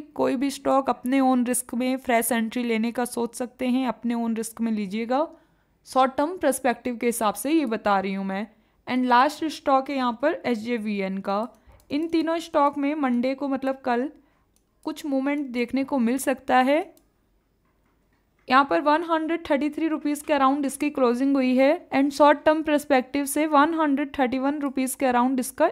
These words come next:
स्ट्रॉन्ग सपोर्ट है। स्ट्रॉन्ग सपोर्ट का मतलब क्या है कि मतलब यहाँ पर क्लोजिंग हो रही है तब बोलेंगे हम। अगर ये क्लोजिंग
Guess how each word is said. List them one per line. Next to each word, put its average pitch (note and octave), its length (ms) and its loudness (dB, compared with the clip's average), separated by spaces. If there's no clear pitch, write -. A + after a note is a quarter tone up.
स्ट्रॉन्ग C4 440 2
सपोर्ट F#3+ 440 -4
है। G#3 200 -2
स्ट्रॉन्ग D#4+ 440 0
सपोर्ट D#4+ 280 -2
का E4+ 80 -4
मतलब D#4 320 0
क्या D4+ 120 4
है C#4+ 160 2
कि F#4 160 -2
मतलब F4 340 0
यहाँ D4 280 4
पर E4+ 220 6
क्लोजिंग D#4+ 560 0
हो C4 280 2
रही D4 180 0
है C#4+ 120 4
तब D4 200 2
बोलेंगे C4 440 0
हम। C4 200 0
अगर C4 220 -2
ये D4+ 80 -4
क्लोजिंग D4 540 -2